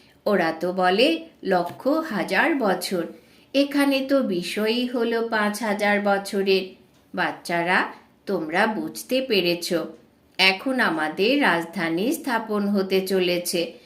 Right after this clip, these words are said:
অবশিষ্ট দুনিয়া শেষ হয়ে যাবে। এসবই হলো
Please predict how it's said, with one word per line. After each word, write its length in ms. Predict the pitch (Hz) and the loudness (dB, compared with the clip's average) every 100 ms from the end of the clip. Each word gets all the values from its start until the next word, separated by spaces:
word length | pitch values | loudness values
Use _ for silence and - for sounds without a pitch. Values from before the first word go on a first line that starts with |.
| - - - | -20 -20 2
অবশিষ্ট 760 | 202 208 226 - 247 247 - | 2 4 0 -2 -4 -4 -2
দুনিয়া 640 | 247 226 190 185 185 196 220 | -2 2 0 2 2 2 2
শেষ 460 | - 247 233 233 | 0 -2 -2 -2
হয়ে 200 | 220 214 | -2 0
যাবে। 480 | 208 208 202 208 208 - - _ _ - | 4 4 4 2 0 -8 -20 _ _ 2
এসবই 720 | 196 254 - 160 196 190 277 | 2 2 -2 -2 -2 -2 -2
হলো 560 | - 175 175 254 - | -2 0 4 4 4